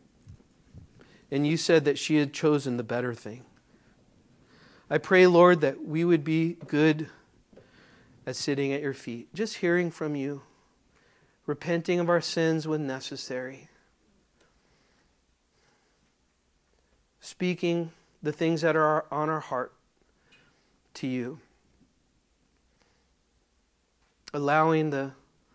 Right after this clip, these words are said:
Holy Spirit to have his way in us. I pray that we would be a people like that, Lord, and that we would draw deep from the well of you, Lord.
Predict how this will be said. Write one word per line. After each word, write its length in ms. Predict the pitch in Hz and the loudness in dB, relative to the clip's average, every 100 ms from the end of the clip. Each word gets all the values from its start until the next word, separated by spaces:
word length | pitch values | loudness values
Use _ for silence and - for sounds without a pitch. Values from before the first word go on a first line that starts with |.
| _ _ _ _ _ _ _ - | _ _ _ _ _ _ _ -4
Holy 340 | 175 175 175 | 2 4 4
Spirit 580 | 165 - 156 156 160 160 | 2 -2 2 2 0 -2
to 300 | - 127 131 - _ _ _ | -6 -6 -6 -16 _ _ _
have 260 | - 160 | -4 0
his 240 | 156 147 - | 0 -2 -2
way 320 | 131 135 135 | -4 -4 -6
in 200 | - 139 | -8 -8
us. 500 | 127 127 - - - - - - _ _ - _ _ _ _ _ _ - | -6 -8 -12 -14 -16 -20 -20 -20 _ _ -20 _ _ _ _ _ _ -4
I 100 | 160 | -2
pray 240 | 175 180 | 2 4
that 200 | 170 160 | 4 2
we 140 | 151 160 | 2 0
would 140 | 151 | 0
be 100 | 147 | -2
a 60 | 139 | -4
people 380 | - 127 117 | -4 -8 -6
like 220 | 113 110 - | -8 -10 -14
that, 200 | 87 - | -16 -16
Lord, 320 | 131 131 - - - _ _ _ _ _ _ _ _ _ _ _ _ | -18 -20 -20 -20 -20 _ _ _ _ _ _ _ _ _ _ _ _
and 100 | 135 | -6
that 140 | 135 | -4
we 140 | 147 151 | -2 -2
would 100 | 139 | -2
draw 320 | 135 143 139 | 0 2 2
deep 400 | 131 151 143 135 | 0 -6 -6 -6
from 260 | - 131 123 | -8 -8 -6
the 80 | |
well 500 | 120 120 120 117 117 - | -6 -4 -4 -4 -8 -14
of 180 | 120 120 | -14 -12
you, 160 | 110 | -14
Lord. 400 | 123 131 - - | -14 -18 -20 -20